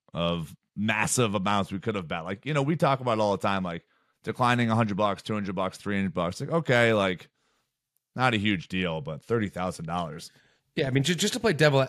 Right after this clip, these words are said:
Speaker 2: devil's advocate here for a second, because this is another thing I think about too,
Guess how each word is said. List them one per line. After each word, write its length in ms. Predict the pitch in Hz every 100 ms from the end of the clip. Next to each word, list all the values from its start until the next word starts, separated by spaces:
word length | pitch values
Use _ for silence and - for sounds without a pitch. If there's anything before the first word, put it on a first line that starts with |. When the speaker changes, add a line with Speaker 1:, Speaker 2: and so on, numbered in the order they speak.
| 131
Speaker 2:
devil's 320 | 135 127 127
advocate 320 | 117 117 117 113
here 100 | 107
for 80 |
a 60 | 104
second, 320 | - 101 95
because 280 | 101 110 107
this 200 | 135 147
is 160 | 139 127
another 340 | 131 127 120
thing 220 | 117 117
I 80 | 104
think 180 | - 110
about 240 | 101 95
too, 480 | - 117 104 98